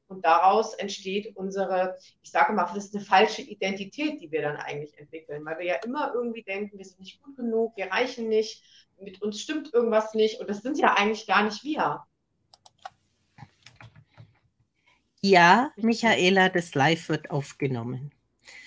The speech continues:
Speaker 2: Und Michaela hat auch noch einen Kommentar dazwischen gegeben. „Ja, ich finde es traurig, dass jemand nicht hinschauen will, obwohl es ihm vielleicht schlecht geht.“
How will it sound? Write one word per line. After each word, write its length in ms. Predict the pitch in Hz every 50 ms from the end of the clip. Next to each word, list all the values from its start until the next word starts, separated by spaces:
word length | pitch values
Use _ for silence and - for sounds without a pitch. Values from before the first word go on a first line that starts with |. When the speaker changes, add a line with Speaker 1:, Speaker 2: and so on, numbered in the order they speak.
| - - - - _ -
Speaker 2:
Und 180 | 175 156 -
Michaela 680 | 208 208 202 220 208 190 135 151 190 220 240 233 220 208
hat 180 | 220 220 220 214
auch 80 | 214 214
noch 140 | 202 185 180
einen 220 | 180 196 196 202
Kommentar 760 | - - 202 202 196 180 170 170 170 - 147 147 165 208 254 -
dazwischen 680 | 294 285 294 - - - 254 262 254 - 254 247 233 240
gegeben. 720 | 226 220 220 - 214 208 208 208 208 214 214 220 220 - - - - - - _ _
„Ja, 400 | 175 170 175 185 214 240 262 269 - - - - - _ -
ich 180 | 208 - -
finde 320 | - 240 233 233 220 196 -
es 260 | 175 175 - - -
traurig, 600 | - 147 151 151 175 196 220 254 254 240 - _
dass 220 | 185 180 180 - -
jemand 400 | 196 196 190 185 175 165 170 202
nicht 320 | 214 262 294 - - -
hinschauen 760 | - 220 220 226 233 - - 208 196 196 202 202 202 202 190
will, 260 | 208 214 214 226 220 - - _ _ _ _
obwohl 400 | - 185 175 - 175 185 208 214
es 160 | 214 208 - - -
ihm 160 | 165 165 151
vielleicht 640 | - - 160 147 143 143 175 190 214 - - - -
schlecht 600 | - - - 180 185 180 180 - - - - -
geht.“ 260 | - 113 120 110 -